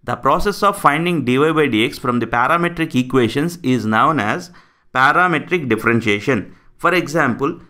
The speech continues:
these are the parametric equations. Then how we will calculate dy by dx? How to find dy by dx? The Calculation of dy by dx for this parametric equations is defined like this.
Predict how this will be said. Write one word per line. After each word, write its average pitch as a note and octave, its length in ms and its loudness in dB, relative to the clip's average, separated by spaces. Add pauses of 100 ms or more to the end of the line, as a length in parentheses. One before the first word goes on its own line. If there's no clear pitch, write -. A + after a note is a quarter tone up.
(140)
these D3+ 480 -4
are F3+ 340 2
the F#3+ 140 -2
parametric D3+ 760 0
equations. G#2+ 680 -4 (180)
Then E3+ 440 -4 (200)
how A#3 480 0 (220)
we D#3 180 2
will F3 180 2
calculate F3 640 -2
dy A#2+ 100 4
by A#2+ 280 2
dx? G2 400 -2 (200)
How F#3 220 0
to A3 180 -2
find F3+ 340 -2
dy B2 100 2
by B2+ 300 2
dx? G2+ 360 -2 (400)
The C3 460 -2 (300)
Calculation G3+ 580 0
of D#3+ 220 -2
dy D3 80 2
by F3+ 300 2
dx D#3 320 -2
for C3+ 180 0
this E3 240 -4
parametric D3 640 -2 (200)
equations C3 680 0
is B2 260 0
defined C#3 580 -2
like F#2+ 300 0
this. A2+ 320 0